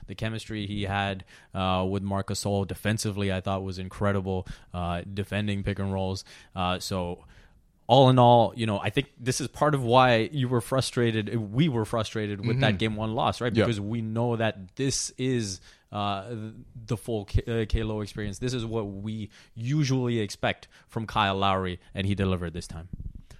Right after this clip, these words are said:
Speaker 2: Yeah, and that's why the discourse was ridiculous. People were like, "Oh, zero points," but he impacted the game in other ways. Yeah, he's always gonna impact the game in other ways. He's an incredibly clever player, um, and a very gritty player as well. But, like,
Speaker 1: You just expect that.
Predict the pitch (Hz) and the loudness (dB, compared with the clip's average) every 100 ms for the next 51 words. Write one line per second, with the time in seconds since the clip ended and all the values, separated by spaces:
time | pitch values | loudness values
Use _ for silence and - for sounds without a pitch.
0 | - - 147 90 - - 113 123 - 226 | -20 0 2 2 -2 -6 2 6 6 6
1 | 170 170 - 185 170 156 151 185 113 90 | 4 2 2 0 2 0 2 0 -2 -4
2 | 135 135 131 123 113 - 107 98 107 117 | -4 0 2 2 0 -2 -2 0 0 0
3 | - 120 - 135 151 156 160 175 170 160 | 0 -2 0 4 4 4 2 4 2 2
4 | 147 147 151 143 147 143 120 - - - | 0 0 2 2 2 0 -2 -8 -14 -4
5 | 226 190 151 143 170 170 160 156 143 139 | 0 2 2 4 4 2 2 2 2 0
6 | 139 131 131 107 110 104 117 - - 120 | 0 0 -2 -2 -6 -8 -10 -12 -12 -12
7 | - - 135 135 127 120 - 107 107 - | -10 -2 0 0 -2 -4 -4 -6 -6 -6
8 | 101 101 101 - - - _ - 98 95 | -4 -2 -4 -10 -20 -20 _ -12 -6 -4
9 | 73 76 101 107 117 95 107 107 107 - | -6 -6 -2 2 2 2 4 4 6 4
10 | 98 95 92 95 92 101 101 101 95 - | 4 0 -2 -2 -2 -2 -4 -4 -6 -6
11 | 127 156 - - 214 - - | -6 -4 -6 -6 -6 -6 -12